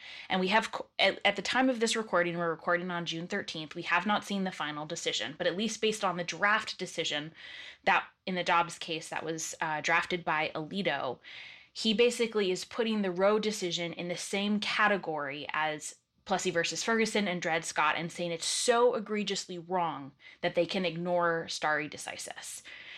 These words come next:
And, uh, one of my favorite podcasts has a, has a phrase that says, "Stare decisis is for suckers." And, uh, it's, it's sad now that we have to question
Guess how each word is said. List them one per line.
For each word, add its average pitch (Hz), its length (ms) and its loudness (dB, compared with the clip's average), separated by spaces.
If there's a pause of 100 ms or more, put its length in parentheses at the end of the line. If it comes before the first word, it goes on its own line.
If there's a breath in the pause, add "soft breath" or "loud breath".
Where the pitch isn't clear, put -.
(160 loud breath)
And, 185 460 4
uh, 170 240 6
one 180 120 -2
of 185 40 0
my 185 100 2
favorite 175 320 -2
podcasts 170 520 0
has 175 200 0
a, 160 120 2
has 175 220 -4
a 170 60 -8
phrase 170 280 0
that 170 120 -2
says, 160 220 -4
"Stare 175 280 2
decisis 165 520 -6
is 156 80 -8
for - 100 -8
suckers." - 640 -2 (520 loud breath)
And, 185 380 2
uh, 175 320 6
it's, - 380 -4
it's 208 180 -2
sad 294 400 4
now 165 220 2
that 160 120 -2
we 180 100 -2
have 196 280 0
to 196 80 -8
question 156 800 0